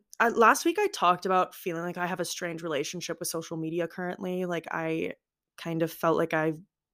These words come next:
like, been just fe-, feeling off about it. Um,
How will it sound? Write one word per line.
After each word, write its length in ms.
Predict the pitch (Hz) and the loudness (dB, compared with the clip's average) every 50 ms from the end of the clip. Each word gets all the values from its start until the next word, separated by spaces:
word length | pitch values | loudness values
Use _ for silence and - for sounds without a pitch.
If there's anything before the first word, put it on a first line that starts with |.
| _ _ _ _ | _ _ _ _
like, 280 | - 202 180 - 175 160 | 0 0 0 0 -4 0
been 440 | 170 175 170 175 175 170 165 160 - _ _ _ _ _ _ _ _ _ _ _ _ _ _ _ | 0 0 2 2 0 -2 -2 -4 -6 _ _ _ _ _ _ _ _ _ _ _ _ _ _ _
just 180 | - 311 - - | 4 4 4 4
fe-, 240 | - - 320 - - | 2 0 0 0 0
feeling 300 | - - 320 311 285 - - | 4 6 6 6 6 6 6
off 300 | 262 254 - - - - | 8 8 8 6 4 -2
about 280 | - 202 220 202 208 214 | -2 2 4 6 6 6
it. 200 | 240 247 262 254 - _ _ _ _ _ _ _ _ _ _ _ _ | 6 4 2 0 -4 _ _ _ _ _ _ _ _ _ _ _ _
Um, 840 | 190 196 196 190 185 185 185 180 180 175 175 175 170 165 165 165 | 4 4 6 6 6 6 6 4 4 2 2 -2 -2 -4 -6 -8